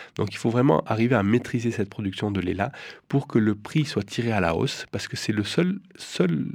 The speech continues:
lait, c'est le seul élément qui permet d'être rémunérateur. Le prix, un bon prix, ça fait que les gens peuvent vivre nombreux sur une ferme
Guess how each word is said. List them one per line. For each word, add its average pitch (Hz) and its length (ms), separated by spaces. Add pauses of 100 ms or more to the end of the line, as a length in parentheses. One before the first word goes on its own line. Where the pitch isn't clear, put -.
lait, 101 380 (120)
c'est - 140
le 107 100
seul 170 240
élément 131 380 (320)
qui - 220
permet 123 320
d'être 123 320
rémunérateur. 110 680
Le 98 140
prix, - 280 (200)
un 110 140
bon 104 200
prix, 101 260
ça - 180
fait 139 180
que - 120
les 104 160
gens 135 180
peuvent 107 200
vivre 104 200
nombreux 110 300
sur - 180
une 90 120
ferme 170 320